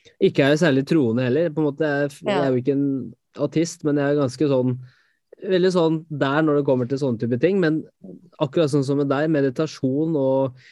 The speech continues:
Speaker 1: jeg driver også, har begynt å drive mye med yoga, og det, du
Speaker 2: Mm.
Speaker 1: skal se meg på en sånn rosa yogamatte, det er ganske, det er litt av et syn, for å si det sånn. Eh, <laughs> men det der jo, altså det der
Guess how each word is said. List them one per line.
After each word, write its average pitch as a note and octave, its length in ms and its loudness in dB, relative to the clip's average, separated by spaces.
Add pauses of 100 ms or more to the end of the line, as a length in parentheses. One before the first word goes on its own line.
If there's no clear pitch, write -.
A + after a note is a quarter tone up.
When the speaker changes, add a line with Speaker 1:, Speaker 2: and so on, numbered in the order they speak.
(140)
Speaker 1:
jeg D#3 160 0
driver C#3+ 240 2
også, D3 280 0
har C#3+ 60 0
begynt C3 220 -2
å C#3 80 -4
drive C3 180 0
mye C3+ 220 0
med B2+ 180 0
yoga, A#2 460 0 (200)
og C#3+ 140 -4
det, D3 360 2
du C#3+ 40 0
Speaker 2:
Mm. C3 60 0
Speaker 1:
skal D#3+ 160 -2
se B2 260 0
meg C3+ 180 -2
på D3+ 60 -2
en D3 60 -2
sånn C#3 180 0
rosa A#2 320 -2
yogamatte, A2 560 -2
det C#3 80 -2
er C#3 120 -2
ganske, C3 840 -4
det C#3 80 -2
er C#3 60 -2
litt C3 300 -2
av C#3 100 0
et D3 100 -2
syn, E3 240 -2
for E3 140 -4
å D#3 100 0
si D#3 80 0
det D3+ 120 2
sånn. F#3 180 -2 (480)
Eh, D#3 340 4
<laughs> - 880 -6
men G3 160 2
det G3+ 120 2
der E3 140 2
jo, F3+ 360 0
altså F3+ 200 -2
det F3+ 160 2
der D3+ 280 0